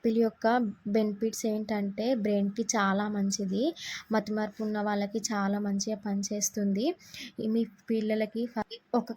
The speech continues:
క్యారెట్, హాఫ్ యాపిల్ పెట్టి చూడండి, ఎందుకంటే వాళ్ళ హెల్త్ మన చేతిలో ఉంది, అందుకే చెప్తున్నానండి.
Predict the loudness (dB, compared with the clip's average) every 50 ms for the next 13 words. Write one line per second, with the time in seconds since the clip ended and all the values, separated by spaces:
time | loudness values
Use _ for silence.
0 | 0 2 2 2 2 2 0 -2 -2 -4 -4 -4 -2 -2 -2 -2 -2 -6 -12 -18
1 | _ -6 -4 -4 -4 -4 -4 -2 -2 0 0 0 -2 -2 -4 -6 -8 -6 -6 -8
2 | -8 -6 -8 -10 -8 -8 -6 -6 -4 -4 -2 -2 -2 -2 -2 -2 -2 -2 -4 -4
3 | -6 _ _ -20 -20 -14 _ -4 -4 -2 -2 -2 -2 -4 -4 -4 -4 -4 -4 -4
4 | -4 -4 -4 -4 -2 -2 -2 -2 -2 -4 -4 -4 -4 -4 -6 -6 -8 -6 -6 -8
5 | -8 -8 -8 -6 -6 -4 -2 -2 -2 0 0 0 0 0 -2 -4 -4 -6 -10 -20
6 | -20 -18 -10 -4 0 2 2 2 0 -2 -4 -6 -4 -4 -6 -6 -8 _ -8 -6
7 | -4 -4 -4 -4 -4 -2 -2 -2 0 0 0